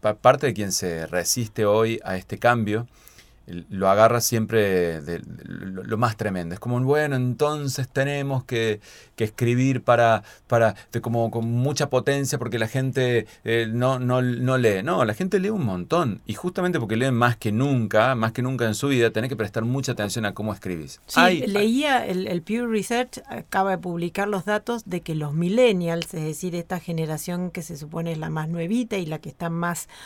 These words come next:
Speaker 2: alfabetizada digitalmente, son los que más visitan la biblioteca biblioteca.
Speaker 1: Ah, mira.
Speaker 2: Mucho más que,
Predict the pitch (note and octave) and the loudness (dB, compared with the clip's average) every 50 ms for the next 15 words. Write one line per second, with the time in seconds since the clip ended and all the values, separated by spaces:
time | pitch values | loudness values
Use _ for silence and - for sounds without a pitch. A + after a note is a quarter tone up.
0 | - - - F3 E3 - E3+ E3 E3+ E3 E3 - E3+ D#3+ - F#3+ F3+ F3+ F#3 F3+ | -14 -8 -6 -4 -4 -2 -2 0 0 0 -2 -4 -8 -6 -2 -2 0 0 0 -2
1 | E3+ - F#3 D#3 - F#3+ G#3 G#3+ A3 G#3 F#3 F3+ F3+ - G#3 G#3+ - - - - | -4 -6 -8 -6 -4 -2 0 0 0 0 0 -2 -2 -4 -6 -6 -6 -12 -20 -20
2 | - - - C4+ C4 C#4+ - - A3+ A#3+ A#3 A3 A#3+ A#3 - B3+ A#3 - B3+ A#3+ | -18 -12 -10 -8 -8 -8 -4 -2 -2 -2 -2 -4 -4 -6 -6 -8 -8 -6 -6 -4
3 | A3+ G#3 F#3+ F#3 F3 F#3 F#3 F#3 F#3 - A3 G3 - - E3+ D3+ - _ _ _ | -2 -2 -2 -2 -2 -4 -4 -4 -4 -4 -4 -4 -4 -8 -14 -14 -14 _ _ _
4 | _ _ _ _ _ - A2+ A#2+ C3 C3 A#2 G#2 F#2 E2 - - _ - A3 A#3 | _ _ _ _ _ -4 -2 0 0 0 0 -2 -4 -4 -8 -10 _ -2 0 2
5 | D#4 F#4 F#4+ - - E4+ D#4 C#4+ C#4+ D4+ D#4 E4 F4+ F#4 - - _ _ - - | 2 2 0 0 0 0 2 2 4 4 6 4 4 2 -2 -10 _ _ -4 -2
6 | G3+ G3+ G#3+ A#3+ C4+ C#4+ | 0 2 2 2 0 0